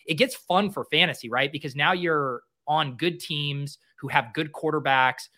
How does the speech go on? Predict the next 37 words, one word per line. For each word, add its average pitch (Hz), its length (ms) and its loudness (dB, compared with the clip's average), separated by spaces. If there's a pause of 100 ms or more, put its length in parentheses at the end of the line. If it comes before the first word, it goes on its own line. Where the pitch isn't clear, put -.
(100)
who 156 180 -6
need 151 360 -4
pass 139 260 2
catching 131 320 -6
help. 123 360 -2
So 127 280 -2 (240)
even 151 240 -4
looking 139 380 -2
at 120 260 -2
the - 60 -18
Bills, 143 420 0
of 139 100 -10
course, 143 420 0
I - 20 -2
mean, 123 200 -8 (200)
the 131 60 -16
Cowboys, 165 720 -2
like, 143 260 -2 (280)
even 165 260 -2
that 139 260 4
wouldn't 151 200 -4
be 151 140 -2
the 143 120 -2
worst 139 340 -4
spot. 147 460 2
Obviously, 131 800 -4
um, 120 320 -4
the 123 80 -12
Chiefs - 520 -4
are 131 240 -4
always 127 420 -2
the 131 220 -8
ultimate, 131 500 -4 (300)
uh, 127 160 2
hashtag 123 540 0
great 127 240 -4
fit 131 300 -2